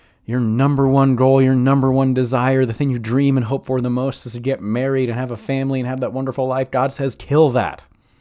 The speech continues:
In essence, he does. He says, "Your number one goal in life is love the Lord your God with all your heart, soul, mind, and strength." And if you're not humble enough to take up that goal, you're not worthy of any of it else. That's not comforting. That should not be comforting.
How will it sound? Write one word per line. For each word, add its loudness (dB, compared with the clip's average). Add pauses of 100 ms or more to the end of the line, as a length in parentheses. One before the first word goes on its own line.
In 0
essence, 0
he -4
does. -6
He -8
says, -4
"Your -4
number -2
one -2
goal -2
in -8
life -10
is -12
love -6
the -6
Lord -6
your -8
God -6
with -12
all -10
your -8
heart, -12
soul, -10
mind, -12
and -14
strength." -12
And -16
if -16
you're -10
not -8 (460)
humble -4
enough -10
to -14
take -10
up -8
that -8
goal, -6 (720)
you're -4
not -2
worthy -2
of -6
any -4
of -6
it -6
else. -10 (420)
That's -6
not -2
comforting. -4
That -8
should -10
not -4
be -6
comforting. -10